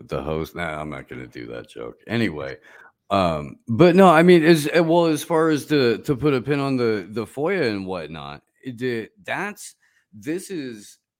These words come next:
yet another direct example of the federal government using i-, its literal, you know, bully force to say, "You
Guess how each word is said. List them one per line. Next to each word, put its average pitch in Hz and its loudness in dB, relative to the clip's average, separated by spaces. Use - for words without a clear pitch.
yet 139 -8
another 131 -8
direct 107 -8
example 92 -16
of 90 -8
the 107 -4
federal 147 -6
government 87 -10
using 113 -6
i-, 98 -12
its 110 -10
literal, 113 -8
you 101 -12
know, 110 -14
bully 127 -4
force 80 -14
to 120 -4
say, 104 -4
"You 98 -6